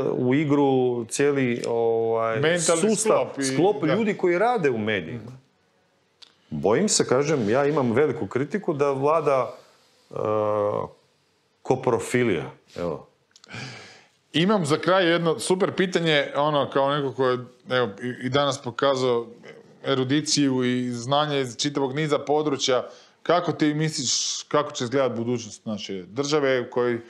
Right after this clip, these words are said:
Speaker 2: si, eto, zasnovao obitelj, pretpostavljam da ne namjeravaš sad u ovim godinama odlazit van?
Speaker 1: Ne.
Speaker 2: Kao ni ja, vidiš ovdje budućnost ekonomsku, demografsku,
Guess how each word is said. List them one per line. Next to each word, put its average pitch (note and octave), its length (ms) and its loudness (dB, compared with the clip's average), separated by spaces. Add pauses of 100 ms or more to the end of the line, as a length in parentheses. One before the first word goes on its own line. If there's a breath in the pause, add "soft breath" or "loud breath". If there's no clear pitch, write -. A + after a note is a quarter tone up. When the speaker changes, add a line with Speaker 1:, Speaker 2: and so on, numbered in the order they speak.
(240 loud breath)
Speaker 2:
si, - 140 -2
eto, C3 140 -2
zasnovao C#3 580 2
obitelj, C#3+ 520 0
pretpostavljam D3 580 0
da C#3+ 100 2
ne C#3 160 0
namjeravaš C#3 720 -2
sad C3+ 240 0
u C#3 40 0
ovim C#3 180 -2
godinama C3 420 -2
odlazit B2+ 400 -2
van? E3 320 0
Speaker 1:
Ne. G#2+ 320 0 (160)
Speaker 2:
Kao D3 280 4
ni D3 140 0
ja, E3+ 560 2
vidiš D3+ 640 0
ovdje E3 240 2
budućnost C#3+ 720 -2 (360)
ekonomsku, D3+ 560 0
demografsku, C#3 840 0